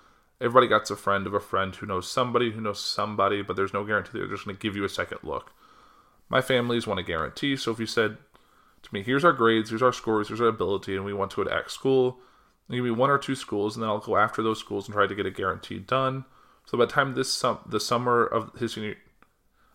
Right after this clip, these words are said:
his or her senior year, before her senior year, hopefully we'll have these things done so that in the fall, before December, you already know, oop, you already know he's, uh, in. You make a financial commitment. It depends on what school you want, may determine how much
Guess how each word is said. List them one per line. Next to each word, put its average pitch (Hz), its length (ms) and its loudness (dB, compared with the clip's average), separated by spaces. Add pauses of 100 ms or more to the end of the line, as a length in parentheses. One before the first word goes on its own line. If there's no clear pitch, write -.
(140)
his 127 160 2
or 123 60 6
her 117 60 4
senior 120 220 -4
year, 131 140 0
before 113 400 2
her 135 200 2
senior 110 280 -4
year, 110 100 0
hopefully 120 380 0
we'll 113 340 -2 (560)
have 113 80 0
these 107 80 -6
things 107 220 -6
done 113 260 2
so 110 100 0
that 104 120 2
in - 60 -8
the 104 40 -4
fall, 127 580 2 (840)
before 113 240 0
December, 147 420 2
you 120 120 4
already 123 180 6
know, 110 360 0 (160)
oop, 151 120 -6
you - 720 -16
already 123 180 2
know 104 240 0
he's, 117 540 -6 (320)
uh, 104 280 2
in. 95 320 -4 (800)
You 123 80 -6
make 123 100 0
a - 20 -10
financial 120 260 0
commitment. 107 320 0
It - 20 -4
depends 147 380 0
on 120 200 0
what 127 180 4
school 117 180 -2
you 113 80 0
want, 127 300 0
may 131 100 0
determine 120 280 -4
how 113 100 2
much 113 240 0